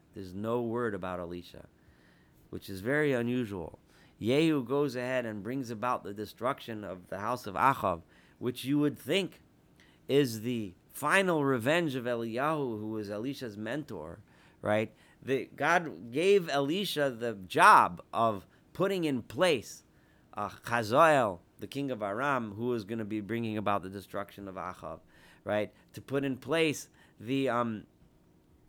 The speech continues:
Yehu as the king who was gonna destroy the house of Achav. In fact, Elisha's appointment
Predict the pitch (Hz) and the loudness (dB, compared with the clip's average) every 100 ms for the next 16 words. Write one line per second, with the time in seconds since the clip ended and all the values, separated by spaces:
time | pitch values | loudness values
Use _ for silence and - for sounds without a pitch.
0 | _ _ _ - 110 107 156 165 143 120 | _ _ _ -10 0 8 10 10 10 6
1 | 110 95 107 - 160 139 120 113 98 110 | 2 0 -6 -2 0 0 -2 -4 -4 -4
2 | 98 107 - 135 143 120 101 98 101 90 | -2 -4 -2 0 0 -2 -4 -6 -10 -10
3 | 76 92 76 78 - - - - 131 147 | -10 -10 -12 -12 -16 -20 -12 -4 -2 4
4 | 165 170 - - - - - 147 151 202 | 6 6 2 -20 -20 -20 0 2 4 2
5 | 175 170 147 - 151 233 190 131 117 - | 2 2 2 0 2 2 2 0 0 -4